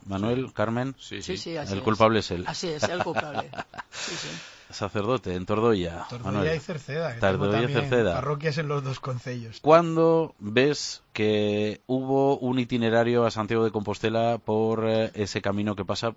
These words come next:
Speaker 1: por ahora mismo los concellos donde eres sacerdote?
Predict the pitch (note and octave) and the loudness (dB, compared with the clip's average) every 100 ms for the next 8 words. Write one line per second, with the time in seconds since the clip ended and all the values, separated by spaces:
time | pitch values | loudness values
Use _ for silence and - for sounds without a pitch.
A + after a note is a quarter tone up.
0 | _ - G#2 F#2+ G2 F#2+ F#2+ G#2 G#2 B2+ | _ -8 -4 -4 -4 -4 -2 -4 -4 -4
1 | C#3 G#2 F#2+ F#2+ G2+ G2 F#2+ F#2 F2+ E2+ | -2 -2 -4 -6 -4 -4 -4 -4 -6 -8
2 | E2 D#2+ D#2 - | -12 -16 -16 -20